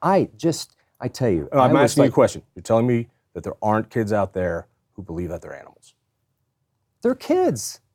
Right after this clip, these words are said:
Speaker 1: They're gonna think all kinds of things. Let them think all kinds of things. And don't go to the, "Oh, there were,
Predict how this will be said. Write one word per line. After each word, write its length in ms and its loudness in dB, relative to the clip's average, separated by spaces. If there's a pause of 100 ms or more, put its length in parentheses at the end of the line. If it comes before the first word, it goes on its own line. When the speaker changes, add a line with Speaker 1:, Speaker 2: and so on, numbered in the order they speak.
(160)
Speaker 1:
They're 100 -8
gonna 160 -2
think 240 -6
all 140 0
kinds 360 -4
of 80 -6
things. 360 -4
Let 220 -2
them 140 -4
think 240 -6
all 100 0
kinds 300 -4
of 80 -6
things. 260 -8 (280)
And 160 2
don't 220 4
go 160 4
to 120 4
the, 280 2
"Oh, 200 2
there 160 0
were, 180 0